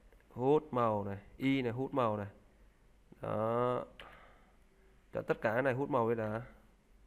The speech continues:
Hút một cái màu xanh như này. Đó.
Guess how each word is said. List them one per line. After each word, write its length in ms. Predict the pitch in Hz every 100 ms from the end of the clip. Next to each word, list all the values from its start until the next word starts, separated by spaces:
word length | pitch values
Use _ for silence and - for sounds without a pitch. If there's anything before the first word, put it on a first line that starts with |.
| - - _ -
Hút 120 | 139
một 80 | 139
cái 120 | 131
màu 100 | 131
xanh 180 | 117 123
như 80 | 120
này. 260 | 107 98 110 - - - - - - - - _ - -
Đó. 160 | -